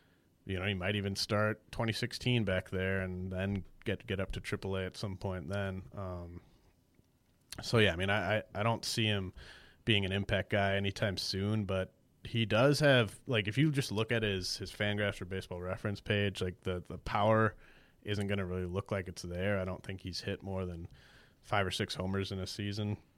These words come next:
um, at any one level. So it, it doesn't really look like he's a power hitter, but in, in B P, you know, he had really, really impressive power. Uh, opposite field power was,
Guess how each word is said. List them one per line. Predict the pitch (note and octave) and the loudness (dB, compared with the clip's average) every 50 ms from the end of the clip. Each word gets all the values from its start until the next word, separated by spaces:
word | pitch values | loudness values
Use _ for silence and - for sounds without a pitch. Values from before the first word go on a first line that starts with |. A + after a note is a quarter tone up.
| _ _ _ _ _ _ _ _ _ _ _ _ _ _ _ _ _ _ _ _ - - | _ _ _ _ _ _ _ _ _ _ _ _ _ _ _ _ _ _ _ _ -8 -6
um, | F2+ F2 E2+ E2+ F2 | -4 -2 -2 0 0
at | F#2 F#2+ | 0 2
any | G2 G2 G2 | 2 2 2
one | F#2+ G2 G2 F#2+ F#2+ | 0 0 0 0 0
level. | F2 F2 F#2 F#2+ A2+ A2+ G#2+ | -2 -2 0 0 2 2 2
So | - - G#2 F#2+ G2 F#2+ F#2 F2 - _ _ | 2 2 2 2 2 2 0 -2 -8 _ _
it, | - G2 F2 - - | -8 -8 -6 -4 -2
it | F#2 F2+ | -2 2
doesn't | - - B2+ B2 A#2+ A2+ | 4 4 4 4 4 2
really | A2+ G2+ F#2+ | 2 2 0
look | F2+ F2+ G#2 - - | 0 0 0 2 2
like | C3+ B2+ - | 2 2 2
he's | C3+ B2 | 2 -2
a | B2+ | -2
power | B2+ - C3 C3 C3+ C3+ | 0 2 4 4 6 6
hitter, | C3 C3 C3 C#3 C3 | 6 6 6 4 4
but | G2+ G#2 G#2 G#2 | 4 4 4 4
in, | G2+ G2 G2+ F#2+ - | 4 4 2 0 -2
in | - A2 A2 G2+ | -4 -4 -4 0
B | G2+ C#3+ F3 D#3 | 2 2 2 2
P, | - - B2 B2+ B2 A#2 A2 G2 - - - - - - - - - - _ _ _ _ _ _ | 0 0 2 2 2 2 2 0 -4 -8 -20 -20 -20 -20 -20 -20 -20 -20 _ _ _ _ _ _
you | - A2+ | 0 4
know, | A2 G#2+ | 4 4
he | G#2 G#2+ B2+ C3 C3 | 6 6 6 8 8
had | B2+ A#2 A2 G2 G2 - _ _ _ _ - | 8 8 6 4 0 -6 _ _ _ _ -4
really, | F#2+ A#2 D3 D#3+ C#3+ A#2 G2 F2+ E2+ - _ _ _ _ _ - | 2 6 8 8 10 8 6 4 0 -4 _ _ _ _ _ -2
really | A2 A#2+ B2+ A#2+ G#2+ F#2 | 2 4 6 6 6 4
impressive | F#2 G2 - - G#2+ G#2 F#2+ - G2 E2 | 2 0 2 2 2 2 2 0 -4 -6
power. | - - F#2+ G2 G2 G2 F#2+ F#2+ F#2+ F#2+ G2+ D#2+ F#2 F#2 F2+ F2+ F2 E2+ - _ _ _ _ - | -2 0 2 2 4 4 2 2 0 -2 -2 -4 -4 -4 -4 -4 -6 -8 -12 _ _ _ _ -2
Uh, | G2+ | 0
opposite | G#2 G#2 G#2 A2 G2+ G#2 F#2+ | 2 2 2 2 0 -2 -2
field | - - - G#2 G#2 G#2 G2+ F#2+ | -2 0 2 4 4 4 4 2
power | - A2 G2 G2+ G2+ G2+ G2 G2 | 2 2 2 4 4 4 4 2
was, | F#2 F#2 F#2 - - - | 0 0 0 -2 -2 -4